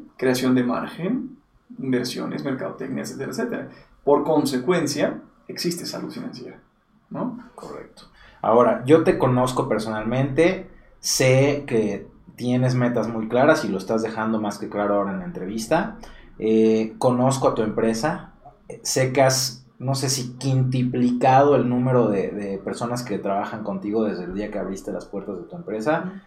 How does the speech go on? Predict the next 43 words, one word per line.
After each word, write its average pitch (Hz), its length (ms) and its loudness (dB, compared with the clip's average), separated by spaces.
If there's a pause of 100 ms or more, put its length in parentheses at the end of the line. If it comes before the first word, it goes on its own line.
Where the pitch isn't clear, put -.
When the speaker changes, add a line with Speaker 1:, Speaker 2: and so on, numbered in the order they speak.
(100)
Speaker 2:
que - 100 -6
afortunadamente 110 720 -4
me 110 100 -2
ha 107 60 -4
tocado 110 400 2
ser 110 360 -2 (180)
testigo 123 560 2
de 110 80 2
ese 107 180 -4
crecimiento, 95 600 -8
¿no? 156 260 -8 (580)
¿Cómo 180 360 6
haces, 160 380 4
Ricardo, 139 480 6
y 127 100 0
qué 127 120 -2
le 139 100 4
recomendarías 110 760 0
a 113 60 2
la 113 60 4
audiencia 110 760 -2 (400)
para 120 280 6
fijar 180 420 2
esas 127 260 2
metas, 123 560 -2 (320)
digo, 120 300 0
como 104 280 -6
paso 127 360 2
previo 131 420 6
al, 101 280 0
al 101 220 -6
tomar 113 280 0
el 131 100 2
camino 110 360 -4
y, 87 240 -6
y 98 120 -8
avanzar 95 360 -6
hacia 135 240 -2
ellas, 151 300 0
¿no? 147 180 -8
¿Cómo 165 280 4
haces, 156 240 0
Ricardo, 127 680 0